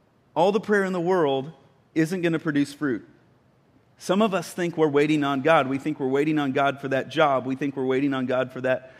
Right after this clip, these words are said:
person to finally hear the gospel. We think we're waiting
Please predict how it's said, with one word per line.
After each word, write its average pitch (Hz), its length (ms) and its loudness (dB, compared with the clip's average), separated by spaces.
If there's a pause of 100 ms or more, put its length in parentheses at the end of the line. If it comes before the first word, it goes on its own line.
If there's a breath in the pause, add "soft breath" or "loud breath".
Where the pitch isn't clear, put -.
(200 loud breath)
person 170 400 0
to 127 80 0
finally 160 380 0
hear 151 160 2
the 135 100 -2
gospel. 160 540 0
We 135 100 -2
think 147 220 -4
we're 147 100 -2
waiting 147 340 2